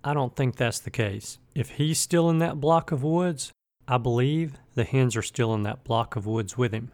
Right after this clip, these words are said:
And getting loud and aggressive and challenging those hens at this point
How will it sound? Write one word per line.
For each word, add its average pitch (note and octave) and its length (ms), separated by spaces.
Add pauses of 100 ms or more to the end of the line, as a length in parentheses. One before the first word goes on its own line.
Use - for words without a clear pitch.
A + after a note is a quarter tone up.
(120)
And A2 180
getting B2 360
loud C3 560 (380)
and B2 120
aggressive C3 680 (400)
and A2 200
challenging D3 880 (420)
those C3+ 300
hens D#3 460
at C3+ 180
this D3 220
point D#3 500